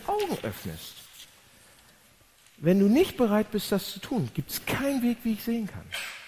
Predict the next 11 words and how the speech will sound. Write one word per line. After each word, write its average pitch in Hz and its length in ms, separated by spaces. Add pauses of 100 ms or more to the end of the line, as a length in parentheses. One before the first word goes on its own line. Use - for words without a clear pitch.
(120)
Okay? 165 300 (340)
Das 185 160
war 214 80
der 196 100
erste 202 200
Punkt. 185 280 (320)
Ist 170 240
eigentlich 185 280
nicht 185 180
viel, 247 220
aber 151 220